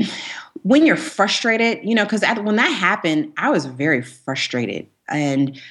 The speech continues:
I had no means in which to express it because now the people that I had bonded with had gone on to the second year. Like, they were, you know, I didn't, I couldn't even relate to people. So here I was in this city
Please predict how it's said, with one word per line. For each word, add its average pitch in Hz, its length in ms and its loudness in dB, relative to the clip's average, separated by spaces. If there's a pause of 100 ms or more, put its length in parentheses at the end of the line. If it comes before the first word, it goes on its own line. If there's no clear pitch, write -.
(100)
I 185 100 2
had 220 180 2
no 170 280 2
means 170 380 2
in 156 260 -2
which 143 440 -4
to 147 300 2
express 214 520 -2
it - 120 -2
because 165 380 2 (260)
now 190 260 2
the 202 80 0
people 185 260 -2
that 160 220 0
I 151 140 4
had 156 260 0
bonded 151 400 2
with 151 240 0
had 156 240 0
gone 160 180 2
on 190 120 4
to 202 60 0
the 202 60 0
second 196 360 -4
year. 120 220 -2
Like, 127 180 -4
they 135 140 0
were, 147 440 0
you 135 140 -2
know, 131 100 2
I 123 320 0 (180)
didn't, 143 500 0 (120)
I 135 60 -4
couldn't 160 240 0
even 160 180 2
relate 160 340 2
to - 100 -6
people. 120 320 -2
So 151 160 -2
here 185 180 2
I 202 100 2
was 180 220 2
in 151 80 2
this 147 200 0
city 165 640 0